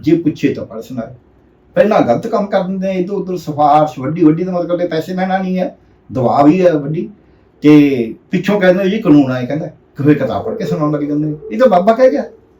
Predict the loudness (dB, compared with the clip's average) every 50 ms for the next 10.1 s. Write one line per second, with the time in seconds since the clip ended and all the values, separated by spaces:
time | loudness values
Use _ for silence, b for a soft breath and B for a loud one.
0 | _ _ -4 -2 0 0 -2 -2 -4 -6 -10 -8 -6 -6 -6 -6 -6 -8 -8 -8
1 | -8 -8 -10 -10 -10 -10 -8 -8 -8 -8 -8 -8 -8 -6 -6 -4 -4 -4 -4 -4
2 | -4 -4 -4 -4 -8 -10 -12 -14 -14 -14 -16 -16 -18 -20 -20 -20 -20 -12 -6 -4
3 | -2 -2 0 -2 -2 -2 -2 -4 -6 -8 -10 -12 -16 -20 -20 -18 -18 -18 -18 -20
4 | _ _ _ _ _ _ _ _ _ _ _ _ _ _ _ _ _ -4 -2 -2
5 | 2 4 4 4 4 4 2 4 4 4 4 2 2 0 -4 -2 0 2 2 2
6 | 2 0 0 0 0 -2 -2 -2 -4 -4 -4 -6 -6 -6 -8 -10 -10 -8 -6 -4
7 | -4 -4 -2 2 2 2 2 0 -2 -4 -2 -4 -4 -4 -6 -8 -8 -8 -8 -8
8 | -4 -4 -2 -2 -2 -2 -4 -4 -6 -8 -8 -8 -8 -6 -6 -6 -4 -4 -4 -4
9 | -2 -2 -2 0 0 0 0 0 0 0 0 2 2 0 0 2 2 0 0 -2
10 | -4 -10